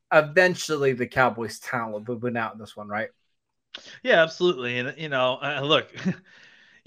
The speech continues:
Speaker 2: you can help a little bit about the turnover thing. That obviously, you know, being careful with the football, being, you know, uh, uh, uh, judicious with, with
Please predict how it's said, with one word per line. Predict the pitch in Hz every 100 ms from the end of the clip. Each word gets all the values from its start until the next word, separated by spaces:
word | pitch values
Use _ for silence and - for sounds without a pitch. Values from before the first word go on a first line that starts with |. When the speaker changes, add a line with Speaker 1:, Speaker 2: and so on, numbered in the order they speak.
| 160
Speaker 2:
you | 170 202
can | 254 226
help | 220 240 226
a |
little | 196 202 190
bit | 190 185
about | 165 165
the | 165
turnover | - 180 160 147
thing. | 147 156 151 139
That | 143 151
obviously, | 151 156 - 139 -
you | 165
know, | 139 -
being | 156 156
careful | 143 160 151 147
with |
the | 143
football, | - 156 151 147
being, | 143 143 135 135
you | 143
know, | 123 123 98 _ 135
uh, |
uh, | 117 113 - 113 110 -
uh, | - 117 113
judicious | - 135 147 - 127
with, | 131 123 139
with | 123